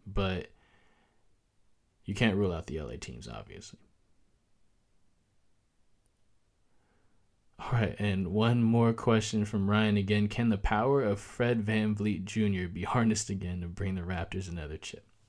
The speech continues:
Uh, now, this reference is for when Fred VanVleet, uh, before his son was born,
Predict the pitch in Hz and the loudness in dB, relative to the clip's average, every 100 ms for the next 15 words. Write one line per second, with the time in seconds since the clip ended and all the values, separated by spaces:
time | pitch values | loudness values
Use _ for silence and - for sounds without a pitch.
0 | - _ - - _ _ _ - - 92 | -20 _ -20 -20 _ _ _ -18 -6 -2
1 | 95 104 104 104 104 117 - 113 104 101 | 2 4 4 4 6 4 6 2 2 0
2 | - 104 98 95 95 - 101 95 95 95 | 2 4 6 4 4 4 4 4 2 0
3 | 90 95 98 - - _ _ _ _ - | 0 0 0 0 -8 _ _ _ _ -4
4 | 87 90 92 - - 123 117 98 98 - | -2 -2 12 12 12 12 12 6 2 2
5 | 101 95 90 90 98 95 92 90 | 0 0 -2 -4 -2 -2 -2 -4